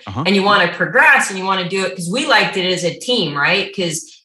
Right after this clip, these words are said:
Speaker 2: having us as an executive team really brought us, I think, a, a similar playing field, a level of awareness, uh, awa-, also of each other, so
Speaker 1: Mm.
Speaker 2: relationship building.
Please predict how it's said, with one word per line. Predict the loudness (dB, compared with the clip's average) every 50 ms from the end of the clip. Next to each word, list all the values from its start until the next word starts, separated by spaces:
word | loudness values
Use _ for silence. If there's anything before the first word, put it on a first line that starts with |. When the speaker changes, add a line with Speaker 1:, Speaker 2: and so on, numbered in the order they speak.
| _ 0
Speaker 2:
having | 0 2 2 2 0
us | 0 0 -2
as | -2 -2 0
an | 0 0
executive | -2 -2 -2 0 0 0 0 -2 -4 -4 -4 -6
team | -4 -6 -6 -6 -4 -4
really | -4 -4 -4 -4 -6 -8 -10 -12 -16 _ _
brought | -2 0 4 4 6 6
us, | 6 6 4 4 0 -2 -4 -6 -8 -10 -14 -20 -6 -2
I | 0 0
think, | 2 2 2 2
a, | 2 2 2 0 -2 -2
a | -2 0
similar | 0 0 0 0 0 0 2 2 2 2 2 2
playing | 4 4 4 6 4 4 2 2
field, | 2 2 2 4 2 0 -2 -6 -8 -8 -10
a | -4 0
level | 2 4 4 4 2 0
of | 0 -2
awareness, | -4 -2 -2 0 0 0 0 0 -2 -2 -2 -2 -4 -4 -6 -6 -8 -10 -14 -20 -20 -20 _ _ _ _
uh, | 2 4 4 6 6 6 4 4 2 0 -2 -4 -6 -4 -4
awa-, | -2 0 0 0 0 0
also | 2 4 4 4 4 4 2 2 2
of | 2 0
each | -4 -8 -8 -6 -2 0
other, | 0 2 0 0 -2 -2
so | -4 -6 -6
Speaker 1:
Mm. | -4
Speaker 2:
relationship | -4 -2 -2 0 0 -2 -2 -4 -4 -6 -6 -6 -6 -6 -4
building. | -4 -4 -4 -2 -4 -4 -4 -4 -4 -6 -10